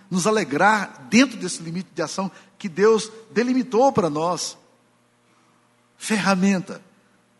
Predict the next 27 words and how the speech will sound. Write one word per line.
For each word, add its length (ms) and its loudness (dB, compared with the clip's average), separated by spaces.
E 140 2
essa 220 2
é 40 8
a 40 4
beleza 360 2
do 100 0
Evangelho. 600 -4
É 100 0
de 100 2
entender 760 2
que 100 -12
Deus 320 -2
nos 180 2
coloca 540 -2
no 100 -4
lugar 340 -2
onde 220 -2
nos 180 -6
coloca 420 -6
pra 140 -4
sermos 420 -2
o 60 -10
que 120 -10
somos, 560 -6
pra 140 -2
glória 380 0
dele. 500 -2